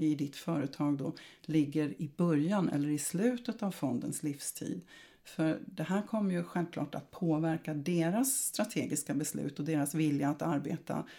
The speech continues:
långsiktigt eller inte. För oavsett vilken typ av investerare, eh, du väljer att ditt företag, eh, ska ha, så vill ju alla realisera sitt innehav med en god avkastning så småningom.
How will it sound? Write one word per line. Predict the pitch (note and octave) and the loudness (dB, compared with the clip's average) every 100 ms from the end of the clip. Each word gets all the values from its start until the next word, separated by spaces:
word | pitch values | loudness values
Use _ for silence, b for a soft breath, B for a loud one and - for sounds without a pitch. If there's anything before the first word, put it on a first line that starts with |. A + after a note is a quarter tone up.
| B - | B -4
långsiktigt | D3 C#3 - - - - - | -2 -2 -4 -8 -10 -14 -6
eller | C#3+ - | -4 -4
inte. | - - - E3+ - _ _ _ _ - - | -4 -6 -8 -12 -12 _ _ _ _ -20 -4
För | G#3 G3+ | -2 2
oavsett | A3+ A3 A#3 C#4 C#4 - _ | 2 2 4 2 2 -16 _
vilken | F#3+ G3 G3+ - G3+ G3 - | -2 0 0 0 0 0 -4
typ | - - E3+ E3+ | -6 0 0 0
av | E3+ E3+ | 0 4
investerare, | E3+ E3+ - E3+ D#3+ D#3+ D#3+ E3+ B B B B _ | 2 2 0 2 2 2 0 -2 B B B B _
eh, | E3 D#3+ D3+ | -2 -2 -2
du | D#3 | -2
väljer | E3 E3 A3 A#3 G3 D#3 - | 0 2 2 4 2 0 0
att | D#3+ | -4
ditt | D#3+ D3 | -4 -6
företag, | - D#3+ D3 C#3+ - C#3+ - - - | -4 -2 -2 -4 -4 -2 -2 -8 -16
eh, | - D#3+ - - | -6 -4 -4 -6
ska | - - E3+ | -8 -6 -6
ha, | E3 C#4+ E3+ F3+ F#3 B B B | 0 2 4 2 -4 B B B
så | - - F3+ F3 - - _ | -8 -2 0 0 -2 -8 _
vill | - F#3+ F3+ E3 | -6 -2 0 0
ju | E3+ - | -2 0
alla | G3+ E3+ E3+ A3 G#3 | 0 2 2 2 2
realisera | F#3 F3+ F3 - A3 A3 G#3 | 2 2 0 2 2 2 2
sitt | G3 F#3+ | 0 0
innehav | F3+ D#3 D3 D#3 D3+ E3+ - | 2 2 2 -2 -2 -4 -2
med | E3 | 2
en | D#3+ | 2
god | D3+ D3+ D#3 | 2 0 0
avkastning | F3+ D#3+ - G#3 - G3+ | 2 2 0 -4 0 -2
så | G3+ F#3+ | -2 -2
småningom. | F#3 E3+ E3+ - F#3 | 0 2 0 0 -2